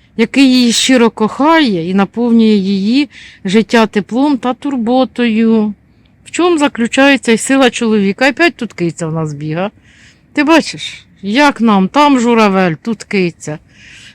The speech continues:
миця. Побігла, побігла киця. Бачите, десь побігла. Щас подивимося ще щось, трошки відео таке.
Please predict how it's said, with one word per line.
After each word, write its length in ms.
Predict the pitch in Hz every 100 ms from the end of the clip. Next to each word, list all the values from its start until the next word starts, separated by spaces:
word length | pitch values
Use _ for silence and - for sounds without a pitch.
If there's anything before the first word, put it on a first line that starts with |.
| _
миця. 640 | 202 202 185 - 190 190 - - _ _ _ _ _ _ _ _ _ _ _ _ _ _ _ _ _ _ _ _ _ _ -
Побігла, 520 | 165 151 156 139 147 -
побігла 520 | 165 165 156 151 156 -
киця. 500 | 180 220 - 226 208 _ _ _ _ _ _ _ _ _ _ _ _ -
Бачите, 420 | 208 - - 160 - _ _
десь 220 | 170 165 -
побігла. 640 | 185 170 156 151 156 156 - - - - -
Щас 280 | - 156 147
подивимося 720 | - 156 170 156 147 - 156
ще 320 | - 247 269
щось, 240 | 202 156
трошки 440 | - 170 156 - 147
відео 440 | 151 151 156 147
таке. 460 | - 185 - 156